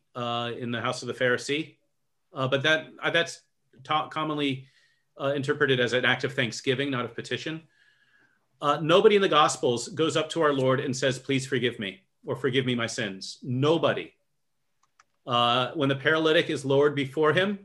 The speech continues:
and, and Cardinal Ratzinger's writing on this, uh, that I was delighted to encounter because it's what,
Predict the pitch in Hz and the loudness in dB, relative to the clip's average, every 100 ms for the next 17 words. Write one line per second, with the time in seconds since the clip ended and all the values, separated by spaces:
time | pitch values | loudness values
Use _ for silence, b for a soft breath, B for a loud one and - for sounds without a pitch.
0 | _ _ - 135 131 147 131 226 175 147 | _ _ -2 0 0 0 2 4 6 6
1 | 156 151 123 123 123 120 117 110 - - | 4 2 0 2 0 0 -2 -4 -6 -12
2 | b b b b 135 120 113 127 139 139 | b b b b 0 0 2 0 0 0
3 | 131 127 123 - 107 - 120 123 113 107 | 0 0 -2 -4 -8 -6 -6 -6 -8 -6
4 | 113 117 131 123 | -6 -4 -4 -6